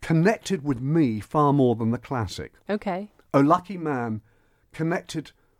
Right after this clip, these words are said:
Speaker 1: with me far more than If. And the same actor, and again we've got Richard E. Grant as Dennis Bagley, who is an advertising executive who reckons he can sell shampoo to a bald man.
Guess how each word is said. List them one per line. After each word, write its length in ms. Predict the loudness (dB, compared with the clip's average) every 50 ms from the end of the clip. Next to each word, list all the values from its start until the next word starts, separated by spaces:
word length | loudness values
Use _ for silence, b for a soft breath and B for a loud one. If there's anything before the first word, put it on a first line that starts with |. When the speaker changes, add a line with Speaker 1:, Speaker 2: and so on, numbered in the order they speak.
| _ _
Speaker 1:
with 180 | -6 -6 -2 -2
me 320 | 0 2 2 2 2 0
far 260 | -2 0 0 2 2
more 160 | 4 2 2 0
than 180 | -2 -4 -6 -4 _
If. 400 | -2 -2 -2 -2 -8 -18 -20 -20 -20 _ _ _ _ _ _ _ _ _ _ _ _ _ _ _ _
And 180 | 0 2 2 2 -2 _ _
the 60 | -12
same 320 | -10 -4 0 0 2 2 2
actor, 420 | 0 -2 -6 -8 -8 -8 -8 -8 -6
and 160 | -6 -6 -6 -6
again 380 | -4 -2 -2 0 0 0 -2
we've 120 | -2 -4 -6
got 180 | -8 -8 -8 -10 b b b b b b b b b b b
Richard 300 | 0 0 2 2 0 -2 -2
E. 80 | -2
Grant 360 | -2 0 0 2 2 0 -2
as 240 | -4 -6 -8 -8 -10 -18 _ _ _ _ _ _ _
Dennis 300 | 2 4 4 2 2 -2 -6
Bagley, 560 | _ 0 2 2 2 0 -2 -6 -8 -8 -8
who 140 | -6 -6 -4
is 120 | -4 -4
an 100 | -4 -2 0 0
advertising 760 | 0 0 0 -4 -6 -4 -4 -4 -4 -4 -6 -8 -8 -8 -10 _
executive 640 | -10 -10 -8 -6 -4 -4 -4 -6 -10 -12 -12 -12 -12 -10 -8
who 100 | -6 -4
reckons 400 | -2 -2 -4 -4 -4 -6 -6 -6
he 140 | -10 -12 -10
can 180 | -8 -8 -8
sell 400 | -8 -6 -6 -4 -4 -4 -6 b b b b b b
shampoo 800 | b -12 -6 -4 -2 0 0 -2 -2 0 0 2 2 2 0 -4 -8 _ _ _ _ -8
to 100 | -6 -6
a 20 |
bald 380 | 0 2 2 2 2 0 -2 -6
man. 340 | -8 -8 -8 -8 -8 -10